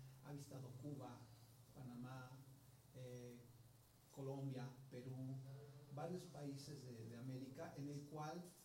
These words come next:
ha sido conocido y ha dejado muy buenas satisfacciones con los clientes. Él ha trabajado para varias empresas, como lo que es Vilorión,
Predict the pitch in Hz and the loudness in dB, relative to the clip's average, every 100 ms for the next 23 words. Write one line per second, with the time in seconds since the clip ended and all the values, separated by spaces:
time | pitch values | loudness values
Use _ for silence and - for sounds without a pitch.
0 | - - 147 147 180 180 180 170 156 143 | -14 -10 -4 0 4 4 8 8 8 6
1 | 143 143 139 - 196 185 208 208 214 196 | 4 4 4 4 2 2 2 4 4 2
2 | 165 156 160 180 175 180 180 170 - 180 | 0 4 6 4 4 2 2 0 -4 -2
3 | 175 185 202 214 190 156 175 175 156 147 | 4 6 6 4 4 4 6 6 4 -2
4 | - 147 139 151 143 165 - - - - | -4 -4 -4 0 2 2 0 -4 -10 -14
5 | - 131 127 - 139 139 - - - - | -2 0 0 2 4 6 4 0 -4 -8
6 | - - 170 185 190 180 - 180 - 151 | -12 -6 2 4 4 0 2 0 2 2
7 | 143 170 214 180 143 - 147 147 165 214 | 4 4 4 4 4 4 6 6 6 2
8 | - - - - - - - 135 131 131 | 0 -4 -6 -10 -10 -8 0 4 4 4
9 | 151 151 147 139 135 151 | 4 4 4 6 6 4